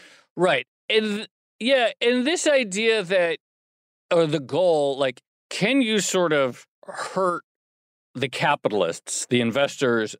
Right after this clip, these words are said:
the bondholders, while also maintaining a healthy pace of volume growth in homes, like building more homes or making more homes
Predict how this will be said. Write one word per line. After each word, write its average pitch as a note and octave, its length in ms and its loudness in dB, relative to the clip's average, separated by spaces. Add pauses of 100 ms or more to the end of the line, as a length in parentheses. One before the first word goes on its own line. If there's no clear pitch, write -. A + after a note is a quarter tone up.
the A#2 140 -4
bondholders, A2 920 0 (300)
while D3+ 320 0
also F3+ 420 0
maintaining D#3 1120 0
a B2+ 60 -2
healthy D3+ 520 0
pace B2 440 -4 (100)
of A2 340 0 (300)
volume C#3 560 0
growth G#2 320 0
in G#2+ 80 -4
homes, B2+ 300 -4
like G#2+ 140 -6 (200)
building C#3 380 2
more A2+ 240 2
homes F2+ 260 -4
or A#2 60 0
making D#3+ 260 -2
more C3+ 220 2
homes A#2 340 -4